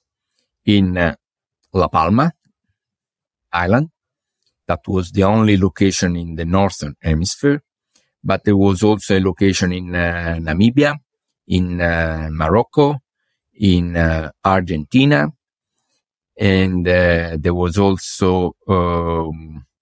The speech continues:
another one, uh, in Chile,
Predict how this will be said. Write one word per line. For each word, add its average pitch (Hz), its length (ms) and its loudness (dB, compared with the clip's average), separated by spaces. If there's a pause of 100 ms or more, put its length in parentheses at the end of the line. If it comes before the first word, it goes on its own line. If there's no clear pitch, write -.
(1400)
another 101 440 2
one, 98 480 0
uh, 90 120 -6 (160)
in 87 300 -8
Chile, 143 520 2